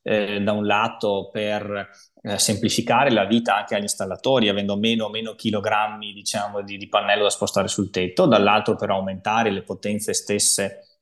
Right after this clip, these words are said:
eh, del modulo, dall'altro ancora per ridurre il, l'impatto ambientale iniziale del pannello, che quindi è realizzato con meno materia prima,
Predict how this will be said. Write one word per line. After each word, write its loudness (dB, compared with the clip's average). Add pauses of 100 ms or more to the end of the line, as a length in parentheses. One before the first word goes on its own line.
(160)
eh, 2
del 4
modulo, 4
dall'altro 2
ancora -2
per -6
ridurre 2
il, 0 (200)
l'impatto -4
ambientale 0
iniziale 0
del -6
pannello, -4
che -20
quindi -4
è 4
realizzato 0
con 0
meno 6
materia -2
prima, -2